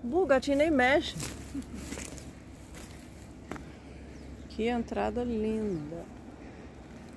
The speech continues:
É bom que pra alugar, pra fazer a festa, né?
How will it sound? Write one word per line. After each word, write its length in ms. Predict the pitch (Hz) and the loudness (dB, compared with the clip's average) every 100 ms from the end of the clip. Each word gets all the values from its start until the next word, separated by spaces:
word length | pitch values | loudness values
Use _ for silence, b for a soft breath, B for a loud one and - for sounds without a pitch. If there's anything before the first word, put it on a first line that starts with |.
| - - | -12 -8
É 40 | - | -4
bom 160 | 180 | -2
que 160 | 180 185 | -2 -2
pra 400 | - 202 262 302 | -2 2 6 8
alugar, 400 | 285 285 240 233 | 8 10 10 10
pra 260 | 254 294 285 B - - | 6 0 0 B -12 -4
fazer 300 | 233 202 226 | -4 2 4
a 120 | 285 | 4
festa, 460 | - 208 233 - 247 | 2 0 0 0 0
né? 200 | 262 | 2